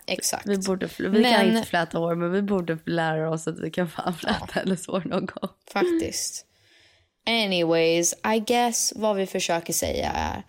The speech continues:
Speaker 1: om ni behövde en sign from above, så hör av er till era vänner som ni verkligen uppskattar. Det kan vara en vän som ni kanske inte har sett på flera år. Men
Speaker 2: Ja.
Speaker 1: säg, "Fan, jag saknar dig", eller "Jag uppskattar dig, jag älskar dig.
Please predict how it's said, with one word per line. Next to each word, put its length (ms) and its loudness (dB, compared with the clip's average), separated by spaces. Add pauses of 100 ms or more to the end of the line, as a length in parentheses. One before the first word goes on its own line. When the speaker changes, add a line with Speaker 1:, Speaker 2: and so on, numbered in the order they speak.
(960)
Speaker 1:
om 280 6
ni 120 6
behövde 460 0
en 180 0
sign 680 0
from 240 -2
above, 640 -2 (340)
så 340 2
hör 280 -2
av 280 2
er 40 0
till 120 0
era 120 2
vänner 220 0
som 140 -2
ni 80 2
verkligen 280 0
uppskattar. 360 -2
Det 100 -2
kan 240 -2
vara 80 2
en 80 0
vän 160 2
som 180 0
ni 100 0
kanske 220 -4
inte 80 -2
har 40 -2
sett 320 -2
på 180 0 (480)
flera 380 2 (120)
år. 340 -2 (420)
Men 100 2
Speaker 2:
Ja. 140 2
Speaker 1:
säg, 360 2 (360)
"Fan, 320 2
jag 120 0
saknar 320 0
dig", 280 2
eller 160 2
"Jag 100 0
uppskattar 380 -2
dig, 280 4 (180)
jag 160 -2
älskar 380 0
dig. 340 4